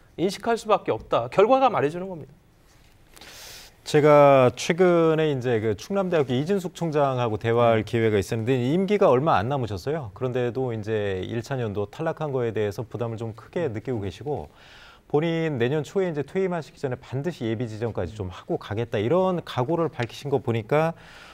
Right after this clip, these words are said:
Speaker 2: 충청권에도 이제 내년에 좋은 소식이 있을 것 같기는 한데 사실 올해 초 이제 대전 충남은 라이즈 사업에서도 타-, 탈락을 했잖아요. 그래서 이제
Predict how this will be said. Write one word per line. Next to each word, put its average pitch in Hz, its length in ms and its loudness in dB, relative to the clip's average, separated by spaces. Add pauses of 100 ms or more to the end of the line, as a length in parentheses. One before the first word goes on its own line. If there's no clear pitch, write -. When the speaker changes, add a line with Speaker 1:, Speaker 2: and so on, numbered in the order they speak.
(100)
Speaker 2:
충청권에도 165 840 2
이제 135 160 0
내년에 113 320 0
좋은 127 260 -2
소식이 123 640 -2
있을 120 260 -6
것 147 140 0
같기는 127 500 -6
한데 143 460 -4 (640)
사실 208 320 2
올해 160 340 6
초 208 540 4
이제 156 480 2
대전 127 240 -2
충남은 120 360 -6
라이즈 120 340 0
사업에서도 151 640 -2
타-, - 220 -20
탈락을 180 380 -6
했잖아요. 123 360 -6
그래서 117 240 -4
이제 101 580 0